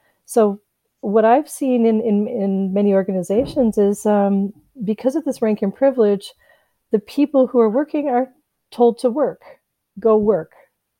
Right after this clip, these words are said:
Yeah. And if you ask the leadership, what w-, let's ask the, the people who are working what they think and what their opinion is, boom, they get, you see this fear popping up.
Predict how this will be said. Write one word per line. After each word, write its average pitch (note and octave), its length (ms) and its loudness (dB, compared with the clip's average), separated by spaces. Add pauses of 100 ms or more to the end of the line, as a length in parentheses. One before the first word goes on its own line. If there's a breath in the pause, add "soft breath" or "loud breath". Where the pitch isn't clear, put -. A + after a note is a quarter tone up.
(460)
Yeah. G#3 240 -4 (380 soft breath)
And G#3+ 140 2
if A3 160 0
you A#3 140 4
ask A#3+ 380 -2
the A3 260 0
leadership, A3+ 640 -2
what A3 340 -2
w-, G#3+ 280 -8
let's B3 260 -10
ask C4+ 240 -4 (120)
the, G#3 520 2 (240)
the G#3 80 -4
people C#4 400 -2
who A#3 80 0
are G3 120 2
working A3 480 -2
what G#3+ 200 -2
they F3+ 100 -2
think B3+ 420 -4 (520)
and G#3+ 80 -2
what A3 140 0
their G3 100 2
opinion B3+ 440 -2
is, F3+ 360 -2 (320)
boom, G#3+ 360 2
they F3+ 100 0
get, G3 320 -2
you G3 160 -6
see - 160 -4
this F#3+ 180 -6
fear F3 260 -2
popping F3 380 -6
up. D3+ 140 -12